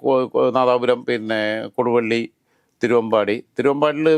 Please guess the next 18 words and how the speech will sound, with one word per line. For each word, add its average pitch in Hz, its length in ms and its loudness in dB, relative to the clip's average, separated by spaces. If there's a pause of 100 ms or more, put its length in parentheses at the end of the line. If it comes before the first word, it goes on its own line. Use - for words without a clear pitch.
(100)
ലീഗിന് 135 320 0
ഇനി 131 80 -2
വലിയ 127 200 -2
സ്കോപ്പ് 117 320 -2
ഞാൻ 104 120 0
കാണുന്നില്ല. 92 340 -2
അത് 113 80 0
കോൺഗ്രസ് 117 340 -2
ആയിട്ട് 117 140 -2
വെച്ച് 113 240 -4
മാറണതാവും 104 480 0
നന്നാകുക 101 400 0
എന്നുള്ള 101 220 -4
അഭിപ്രായം 92 240 -2
എനിക്കുണ്ട്. 85 240 -8
ഒന്നുകിൽ 98 260 -4
പട്ടാമ്പി 110 380 -2
ആയിട്ടില്ലെങ്കിൽ 107 420 -8